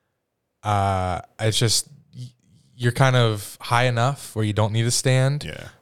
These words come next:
Speaker 1: But, you know, ner-, you'll stand, like, on the important,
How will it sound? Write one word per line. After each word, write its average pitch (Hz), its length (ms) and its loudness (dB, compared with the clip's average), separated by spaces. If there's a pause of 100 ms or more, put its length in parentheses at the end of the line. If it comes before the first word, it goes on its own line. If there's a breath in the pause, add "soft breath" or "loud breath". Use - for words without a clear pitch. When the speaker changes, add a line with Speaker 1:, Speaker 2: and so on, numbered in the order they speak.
Speaker 1:
But, 120 100 2
you 110 80 4
know, 107 140 4
ner-, 110 260 4
you'll 110 220 2
stand, 113 400 2
like, 98 180 -2
on 98 80 0
the 95 100 -2
important, 95 600 -4